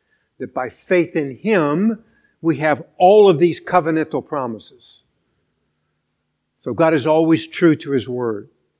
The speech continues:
And again, sons don't need to fear. They just simply need to walk with God and remember his promises. Uh, it's very interesting for you to, uh, uh, look very quickly at the text,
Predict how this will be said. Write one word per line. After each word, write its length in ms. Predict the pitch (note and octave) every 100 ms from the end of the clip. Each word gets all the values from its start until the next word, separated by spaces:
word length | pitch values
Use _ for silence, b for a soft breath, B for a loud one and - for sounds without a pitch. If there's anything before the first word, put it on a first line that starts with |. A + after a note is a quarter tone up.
| _ _ _ _ _ _
And 100 | C3+
again, 360 | A#2+ A#2 E3 D3
sons 500 | - F3 D#3+ D#3+ C3
don't 240 | E3+ D3
need 240 | C#3+ D3+ A#2+
to 140 | C#3
fear. 640 | B2 - E3 C#3+ A#2+ G2 - _ _ _ _ _ -
They 100 | A#2+
just 260 | C#3+ -
simply 280 | E3 - D3
need 120 | D3
to 80 | C#3+
walk 380 | B2 D3+ D3+ -
with 180 | C#3+ -
God 380 | D3+ D#3+ F#3 E3
and 320 | C3+ B2+ A#2 _ _ _
remember 460 | C3+ C#3 D#3 C#3 B2+
his 180 | C3+ -
promises. 880 | D#3+ C#3 B2+ A2 - A2+ - - _ _ _ _ _ _ _ B B -
Uh, 60 | - - _
it's 100 | -
very 200 | D#4+ C#4+
interesting 300 | - A3+ -
for 140 | G3
you 220 | F3+ F#3+
to, 320 | E3 C#3 C3 - _
uh, 220 | D3 -
uh, 200 | A#2+ A#2+ _ _
look 480 | C3 C3+ F3+ - _
very 220 | D3 D#3
quickly 580 | C3 - F#3 - D#3 C3
at 120 | B2+
the 80 | C3+
text, 680 | - E3+ D3+ C3+ - - -